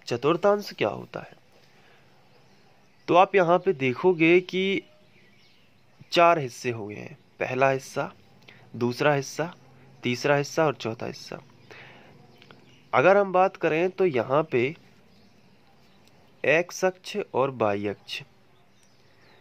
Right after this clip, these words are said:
के बीच का ये आपको हिस्सा दिख रहा होगा, इस हिस्से को हम इस तरीके से भी बोल सकते हैं कि देखिए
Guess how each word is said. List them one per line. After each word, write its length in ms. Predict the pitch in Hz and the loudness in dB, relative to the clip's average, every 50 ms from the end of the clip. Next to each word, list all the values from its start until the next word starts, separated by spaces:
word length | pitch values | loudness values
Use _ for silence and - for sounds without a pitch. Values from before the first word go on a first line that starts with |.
| _ _ - | _ _ 2
के 120 | 160 180 165 | 4 4 4
बीच 340 | 120 131 156 170 180 - | 4 0 -2 -2 -4 -4
का 160 | - - 208 208 | -2 2 2 2
ये 160 | 202 202 202 202 | 4 4 4 4
आपको 280 | 202 196 - - 202 160 | 4 2 2 2 2 2
हिस्सा 380 | 135 131 - - - - 180 175 | 2 0 -4 -2 2 4 4 4
दिख 200 | 139 127 117 135 | 4 2 2 2
रहा 200 | 113 110 110 107 | 0 0 0 -2
होगा, 420 | 107 104 101 101 98 107 - 101 - - - _ - _ _ _ _ _ _ _ _ _ _ _ _ _ _ _ _ _ _ _ _ _ _ _ _ _ _ _ _ _ - | -2 -2 -2 -2 -2 -4 -6 -6 -10 -18 -20 _ -20 _ _ _ _ _ _ _ _ _ _ _ _ _ _ _ _ _ _ _ _ _ _ _ _ _ _ _ _ _ 0
इस 160 | 185 180 - | 0 2 2
हिस्से 260 | 190 180 - - 185 180 | -2 -6 -2 2 2 2
को 120 | 180 180 | 4 4
हम 120 | 170 175 170 | 2 2 0
इस 160 | 143 - - | -2 -4 -4
तरीके 360 | - 123 113 113 107 - 117 110 | -2 -2 -2 -2 -2 -4 -4 -4
से 140 | - 120 120 | -4 -4 -4
भी 120 | 120 127 123 | -4 -4 -4
बोल 180 | 127 127 127 123 | -4 -4 -4 -4
सकते 300 | - 127 123 - - 131 | -6 -8 -10 -8 -8 -6
हैं 60 | 127 | -4
कि 60 | 123 | -4
देखिए 260 | 120 127 - - - | -6 -6 -6 -10 -14